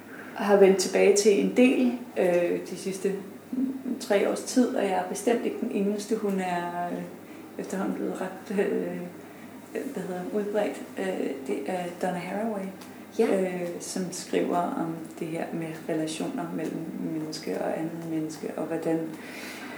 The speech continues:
Speaker 1: vi på godt og ondt er nødt til at gentænke den måde, vi er her på, og er her med hinanden, og forstå os selv som en del af et langt større relationelt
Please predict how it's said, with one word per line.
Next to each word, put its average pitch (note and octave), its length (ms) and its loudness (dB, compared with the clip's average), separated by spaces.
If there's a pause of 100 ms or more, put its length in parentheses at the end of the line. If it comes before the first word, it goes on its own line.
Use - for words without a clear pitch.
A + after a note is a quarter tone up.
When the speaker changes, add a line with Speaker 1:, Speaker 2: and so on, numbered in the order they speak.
(500)
Speaker 1:
vi B3 120 12
på A3 100 12
godt F#3 200 12
og F#3 160 6 (200)
ondt - 320 2
er F#3 100 4
nødt F#3 220 2
til G#3+ 300 2
at F3+ 240 0 (200)
gentænke G3 600 6
den F#3+ 180 2
måde, F#3 420 4 (180)
vi G3 120 0 (540)
er - 100 0
her G#3 200 -2 (160)
på, F#3+ 220 2 (220)
og F3 80 -6 (240)
er E3+ 100 2
her F3 280 -4 (120)
med F#3+ 200 2
hinanden, F3 540 -2 (180)
og - 100 -4
forstå - 360 -2
os - 180 -2
selv - 280 -2 (280)
som - 380 -2 (160)
en - 220 -2
del - 480 -2
af E3 260 0 (1500)
et F3+ 120 0
langt D#3+ 420 -2
større E3 580 -2 (400)
relationelt - 1080 -6